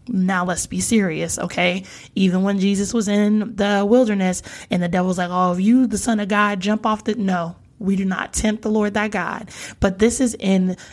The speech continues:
the spiritual sense that we have the ability to crush the head of the enemy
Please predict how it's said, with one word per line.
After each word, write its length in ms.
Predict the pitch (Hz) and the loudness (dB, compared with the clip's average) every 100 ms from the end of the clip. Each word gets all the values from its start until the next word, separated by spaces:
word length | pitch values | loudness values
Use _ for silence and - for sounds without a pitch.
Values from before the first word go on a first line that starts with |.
| - | -6
the 100 | 185 | -4
spiritual 580 | - - 339 311 202 | 0 4 6 4 2
sense 280 | 180 190 185 | -2 -2 -2
that 160 | - 185 | -2 2
we 120 | 214 | 2
have 260 | 220 220 202 | 2 0 0
the 140 | 196 | -2
ability 560 | 185 208 220 196 180 185 _ _ _ _ _ - - - | -2 0 2 2 0 -4 _ _ _ _ _ -14 -14 -10
to 380 | - 220 190 185 - - | 0 4 4 2 -4 -10
crush 360 | - 285 277 | 0 2 2
the 140 | - 214 | 0 -2
head 360 | - 220 214 202 | 0 2 2 0
of 280 | 196 185 | -2 -2
the 200 | 180 - | -4 -4
enemy 540 | 202 185 175 - - | 0 0 -2 -10 -14